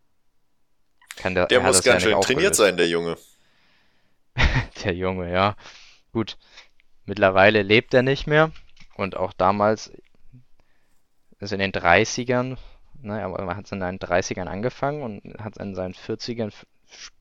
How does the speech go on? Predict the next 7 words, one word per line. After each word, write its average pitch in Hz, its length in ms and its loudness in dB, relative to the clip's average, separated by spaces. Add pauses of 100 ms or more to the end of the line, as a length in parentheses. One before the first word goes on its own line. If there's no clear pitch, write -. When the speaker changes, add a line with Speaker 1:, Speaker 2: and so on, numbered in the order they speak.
(220)
Speaker 1:
fünfzigern 117 640 -4
aufgehört. 98 720 -6 (1900)
Naja, 78 300 -6
gut, 82 180 -12
eigentlich 80 480 -12
dreißiger, 95 720 -6
oder 90 260 -10